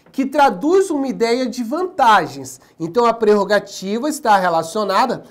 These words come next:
diretamente à supremacia do interesse público sobre o privado.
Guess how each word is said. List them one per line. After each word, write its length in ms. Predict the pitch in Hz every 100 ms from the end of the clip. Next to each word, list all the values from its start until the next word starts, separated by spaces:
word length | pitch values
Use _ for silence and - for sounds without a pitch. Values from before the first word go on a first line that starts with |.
| _ -
diretamente 1300 | 165 330 392 370 349 349 311 233 226 226 - 269 -
à 180 | 220 226
supremacia 920 | 220 - 285 294 269 254 240 240 240
do 120 | 208
interesse 460 | 214 214 214 208 -
público 420 | - 202 208 214
sobre 240 | 214 220 220
o 60 |
privado. 600 | 220 330 233 202 151 135